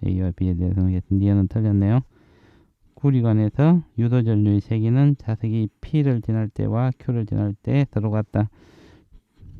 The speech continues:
P를 지날 때와 Q를 지날 때 속도를 브이피, 브이큐라 그러면 브이큐가 더 크기 때문에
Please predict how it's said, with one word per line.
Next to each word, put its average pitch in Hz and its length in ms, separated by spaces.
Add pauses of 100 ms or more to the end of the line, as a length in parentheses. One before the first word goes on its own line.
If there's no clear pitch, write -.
(580)
P를 143 300
지날 123 240
때와 127 460
Q를 139 260
지날 110 280
때 - 120
속도를 127 680 (720)
브이피, 143 800 (160)
브이큐라 110 540
그러면 107 480 (560)
브이큐가 107 460
더 101 120
크기 127 300
때문에 107 560